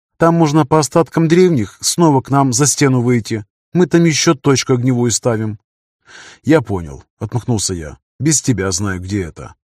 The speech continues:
«Ну, а чего тогда голову ломаешь?» сказала Лема и поставила пустой стакан в корзину для грязной посуды. «Так, я одеваться. К вечеру, думаю, сможем отплыть». «Так, Тихий остается на защите.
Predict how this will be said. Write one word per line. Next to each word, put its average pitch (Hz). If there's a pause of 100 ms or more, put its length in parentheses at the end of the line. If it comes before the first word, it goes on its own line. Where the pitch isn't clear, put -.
(340)
«Ну, 160
а 151
чего 175
тогда 123
голову 151
ломаешь?» 147 (320)
сказала 120
Лема 98
и 98
поставила 123
пустой 110
стакан 101
в -
корзину 104
для 113
грязной 104
посуды. - (380)
«Так, 120
я 175
одеваться. 104
К -
вечеру, 160
думаю, 151
сможем 160
отплыть». 98 (840)
«Так, 113 (140)
Тихий 120
остается 123
на 123
защите. 117